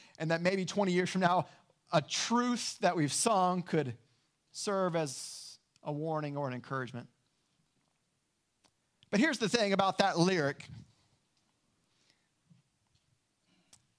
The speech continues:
On its own, it may not have much substance. Because what does it really mean to look up and to behold Christ and to allow that to change the way we feel about our sin? How does that actually work?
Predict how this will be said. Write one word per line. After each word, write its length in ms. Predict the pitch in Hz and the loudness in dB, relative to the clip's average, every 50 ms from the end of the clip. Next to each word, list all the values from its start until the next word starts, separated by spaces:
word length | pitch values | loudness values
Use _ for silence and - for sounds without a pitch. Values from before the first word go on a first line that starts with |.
| _ _ _ _ _ - | _ _ _ _ _ 0
On 220 | 247 285 320 294 | 4 4 4 4
its 180 | 233 190 - 311 | 4 2 2 2
own, 440 | 247 254 247 220 175 165 175 180 | 4 4 4 6 4 4 4 2
it 100 | 190 185 180 - _ - - | 0 -2 -6 -10 _ -8 -2
may 220 | 156 185 202 214 214 | 2 4 4 4 4
not 180 | 202 165 156 | 2 2 2
have 240 | 135 170 160 151 147 | 4 4 2 2 0
much 140 | 156 147 - | -2 -2 -2
substance. 720 | - - 135 120 - - 95 101 - - - - - - - _ _ _ _ _ _ _ _ _ _ _ _ _ _ _ - | 0 -2 -2 -2 -2 -8 -14 -8 -4 -4 -4 -4 -6 -8 -12 _ _ _ _ _ _ _ _ _ _ _ _ _ _ _ -6
Because 240 | - 254 240 185 | 0 0 0 2
what 140 | 226 311 330 | 4 2 2
does 100 | 320 220 | 2 0
it 80 | 233 254 | 0 2
really 180 | 262 240 220 | 2 2 2
mean 220 | 214 220 233 226 220 | 2 2 2 2 2
to 100 | 175 180 | 2 2
look 300 | 170 180 220 233 - - | 2 2 2 0 2 2
up 400 | 214 202 185 196 - - - _ _ - _ _ - | 2 2 2 2 0 -4 -16 _ _ -20 _ _ -6
and 100 | 170 - | -4 0
to 80 | - 170 | 2 2
behold 380 | 170 151 - 202 214 208 175 | 2 2 2 2 2 2 -2
Christ 540 | - - 190 180 170 165 165 156 - - - - - - - | 2 4 4 6 6 6 4 2 0 -2 -6 -10 -12 -12 -4
and 140 | - 185 160 | -2 -2 2
to 80 | - 190 | 2 2
allow 360 | 185 185 190 202 208 202 196 | 4 4 4 4 4 2 4
that 240 | 185 185 185 180 - | 4 4 2 2 0
to 80 | 190 | -2
change 340 | 156 - 226 208 196 190 165 | -4 0 0 2 2 0 0
the 80 | - 190 | 2 2
way 120 | 180 175 | 2 4
we 100 | 170 165 | 2 2
feel 160 | - - 180 | 2 2 0
about 180 | 165 156 156 143 | 2 4 2 2
our 80 | 135 127 | 2 0
sin? 300 | - 151 131 101 98 - _ _ _ _ _ _ _ _ _ _ _ _ _ _ _ _ _ _ _ _ _ _ | -2 -4 -6 -6 -10 -16 _ _ _ _ _ _ _ _ _ _ _ _ _ _ _ _ _ _ _ _ _ _
How 120 | - 254 | -4 -2
does 60 | 277 247 | 2 2
that 100 | 247 226 | 2 2
actually 220 | 214 - - 180 | 2 0 0 0
work? 360 | 165 156 170 135 104 - - | 0 2 0 -2 -2 -4 -14